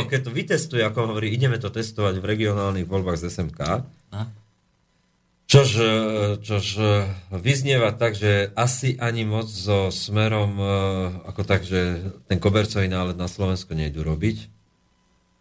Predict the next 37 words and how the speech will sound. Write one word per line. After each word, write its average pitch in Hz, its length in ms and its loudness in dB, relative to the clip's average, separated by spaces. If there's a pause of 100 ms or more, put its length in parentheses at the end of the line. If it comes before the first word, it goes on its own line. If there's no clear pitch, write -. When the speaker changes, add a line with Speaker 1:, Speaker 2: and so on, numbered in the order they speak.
(1000)
Speaker 2:
tak, 92 320 6
eh, 92 320 4
si - 160 -14
to 101 160 2
vyskúšajú 95 480 2
v 80 80 -4
Nit-, 101 240 -4
lebo 113 160 4
pre 113 160 2
nich 120 160 2
je 95 80 -2
podstata 90 480 -4
čo? - 240 -4 (160)
Trnava, 107 400 2
Nitra, 101 560 0 (140)
Košice. - 500 -8 (400)
Speaker 1:
No, 107 160 -12 (480)
tieto 107 240 -6
Speaker 2:
Hej. - 80 -10
Speaker 1:
tri. 101 160 2
Speaker 2:
Tieto 110 400 4
tri. 135 400 0 (240)
V - 80 4
Košiciach 127 400 4
to 98 80 -12
dajú 90 160 0
so 82 80 -4
Smerom, 98 400 0
lebo 82 80 -4
tam 85 160 -2
išli 80 240 -4
vždy 85 160 -10
v - 80 -14
koalícii 104 480 0
so 104 80 0
Smerom. 117 380 -2 (840)
A 85 460 4